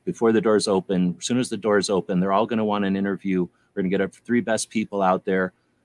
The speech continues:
Is that accomplishable? I don't know. You can go down the list and go most popular thing, third most popular thing, sixteenth most popular thing, thing that's most interesting in a, s-, in a,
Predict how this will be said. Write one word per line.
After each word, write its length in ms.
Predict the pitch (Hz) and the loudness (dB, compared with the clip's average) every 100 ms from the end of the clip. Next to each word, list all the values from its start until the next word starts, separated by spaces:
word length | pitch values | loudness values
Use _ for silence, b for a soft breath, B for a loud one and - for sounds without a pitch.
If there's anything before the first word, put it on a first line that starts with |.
| _ - | _ -4
Is 120 | 101 | 0
that 160 | 104 | 2
accomplishable? 800 | 104 - 107 147 135 147 139 151 160 _ | 0 -2 -2 0 -2 -2 -2 -4 -6 _
I 80 | 98 | -2
don't 140 | 117 | -2
know. 180 | 73 85 - | -2 -6 -4
You 100 | 110 | -2
can 180 | 117 | -2
go 140 | 104 110 | 2 2
down 240 | 107 110 | 2 2
the 80 | 104 | 2
list 320 | 101 107 - | 2 0 -2
and 120 | 104 | -4
go 320 | 92 90 87 87 | 0 2 2 2
most 260 | 117 120 - | 0 0 0
popular 400 | 117 - 113 110 | -2 -2 -4 -4
thing, 240 | 120 113 | -2 -2
third 260 | - 110 107 | 0 0 0
most 220 | 107 - | -2 -2
popular 400 | 110 107 107 104 | -4 -2 -2 -4
thing, 220 | 110 107 | -2 -4
sixteenth 520 | - 117 - 113 110 | -4 -6 -4 -6 -4
most 180 | 107 101 | -4 -4
popular 420 | 104 95 101 98 | -2 -2 -2 -4
thing, 300 | 98 104 98 - _ _ - | -4 -4 -6 -8 _ _ -2
thing 140 | 117 | 2
that's 180 | 117 104 | 2 0
most 280 | 113 104 - | 0 0 0
interesting 540 | 107 - 85 - 101 | -4 -4 -6 -2 -2
in 100 | 98 | 0
a, 80 | 90 | 0
s-, 240 | 85 - - | -2 -6 -6
in 140 | 92 | -4
a, 120 | 85 | -4